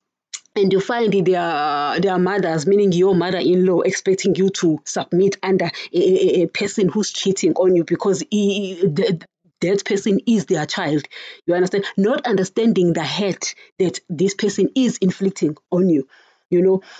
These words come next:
so they're doing all these things and you're expected to, to submit.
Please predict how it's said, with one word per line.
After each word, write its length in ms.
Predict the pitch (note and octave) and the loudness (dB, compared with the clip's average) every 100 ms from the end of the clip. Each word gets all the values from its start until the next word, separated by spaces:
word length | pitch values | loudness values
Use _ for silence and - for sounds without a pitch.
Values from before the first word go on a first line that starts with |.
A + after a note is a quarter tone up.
| - | -12
so 320 | - B3 G3+ | -4 2 2
they're 160 | G3+ G3 | 4 2
doing 300 | A3+ C4 B3 | 2 2 2
all 280 | A#3 C4 A3+ | 2 2 2
these 220 | A#3 - | 0 -2
things 340 | - A#3 A3+ | 0 0 0
and 200 | - A3+ | 0 0
you're 80 | G#3 | 2
expected 680 | G3 A#3+ - C4 C4+ C#4 C4 | 2 0 -2 -2 -2 -2 -2
to, 180 | - F3 - - - - | -2 -4 -8 -18 -18 -6
to 260 | A#3+ G#3+ F#3 | 0 2 2
submit. 640 | - G#3 G#3 A3+ D3+ | 0 -2 0 0 0